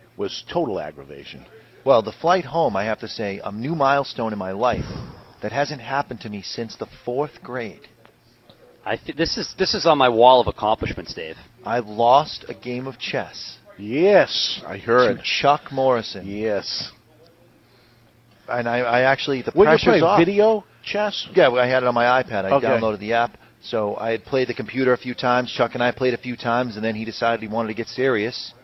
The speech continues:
Speaker 2: and he put a womping on me.
Speaker 1: Nice.
Speaker 3: Defense,
Speaker 2: And, uh,
Speaker 3: man.
Speaker 2: you know what? We should give a shout out to that kid, Alex.
Speaker 3: We should.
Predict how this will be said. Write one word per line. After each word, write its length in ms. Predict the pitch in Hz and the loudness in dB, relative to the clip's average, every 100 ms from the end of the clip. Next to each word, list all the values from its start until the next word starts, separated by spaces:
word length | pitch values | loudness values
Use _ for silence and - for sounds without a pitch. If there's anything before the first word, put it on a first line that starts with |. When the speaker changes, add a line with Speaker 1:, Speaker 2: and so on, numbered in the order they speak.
| - - _ 107 | -20 -20 _ -12
Speaker 2:
and 140 | 104 | -10
he 80 | 98 | -12
put 280 | - 131 117 | -8 -4 -2
a 40 | |
womping 440 | 104 120 123 104 95 | 0 0 0 -2 -8
on 140 | 95 | -8
me. 140 | 110 123 _ _ _ _ - - - | -10 -14 _ _ _ _ -18 -18 -18
Speaker 1:
Nice. 500 | 85 80 - - - | -14 -14 -10 -6 -2
Speaker 3:
Defense, 220 | 135 120 117 | -2 0 0
Speaker 2:
And, 80 | 113 | 2
uh, 120 | 110 | 0
Speaker 3:
man. 180 | 92 - _ _ | -2 -12 _ _
Speaker 2:
you 80 | 120 | -2
know 100 | 123 | 2
what? 240 | 143 151 | 4 4
We 80 | 113 | 0
should 160 | - 104 | -12 -6
give 100 | 123 | -6
a 40 | |
shout 360 | - - 131 143 | -4 0 2 2
out 180 | 113 104 | 0 -2
to 60 | 107 | -6
that 160 | 98 | -8
kid, 180 | - 117 | -8 -10
Alex. 560 | 95 127 151 95 87 - | -2 2 2 0 -8 -6
Speaker 3:
We 80 | 131 | -2
should. 420 | - 254 330 - | 4 6 6 4